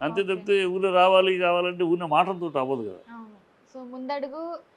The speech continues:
Speaker 2: ఆరంభం ఒక అడుగుతోనే కాబట్టి పవన్ కళ్యాణ్ గారే దాన్ని స్టార్ట్ చేస్తే మిగతా హీరోలు కూడా అక్కడికి వచ్చే అవకాశం ఉంటుంది. అప్పుడు తెలంగాణ, ఆంధ్ర కూడా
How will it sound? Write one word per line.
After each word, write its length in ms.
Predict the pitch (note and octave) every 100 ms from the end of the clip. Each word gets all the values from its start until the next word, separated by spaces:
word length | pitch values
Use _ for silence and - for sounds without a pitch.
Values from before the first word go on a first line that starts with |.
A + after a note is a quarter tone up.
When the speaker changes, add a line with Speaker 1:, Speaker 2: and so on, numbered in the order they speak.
| _ _ _ -
Speaker 2:
ఆరంభం 340 | G#3 A#3 C#4+ D4+
ఒక 180 | C#4
అడుగుతోనే 440 | C#4+ C4+ C#4 C4+ C4
కాబట్టి 480 | C4 A#3+ B3+ D4+ E4+
పవన్ 340 | C#4+ C#4 D4+
కళ్యాణ్ 400 | D4 C#4+ C4+ C4+
గారే 480 | B3+ B3 C4+ D#4 - _ _ -
దాన్ని 260 | A#3+ B3+ B3+
స్టార్ట్ 400 | - B3+ C#4 D4+
చేస్తే 220 | C4+ F4+
మిగతా 320 | D4+ C#4 E4+
హీరోలు 360 | D4 D4 C4+ C4+
కూడా 200 | C4+ D#4
అక్కడికి 300 | C4 B3 B3+
వచ్చే 180 | B3+ B3+
అవకాశం 400 | A#3+ B3 A#3+ A#3
ఉంటుంది. 360 | A3+ B3 C#4 A4 G#4
అప్పుడు 240 | - E4
తెలంగాణ, 460 | D#4+ D4 D4+ D4 D4
ఆంధ్ర 460 | C#4+ B3+ B3+ B3+ B3+
కూడా 240 | B3+ D#4+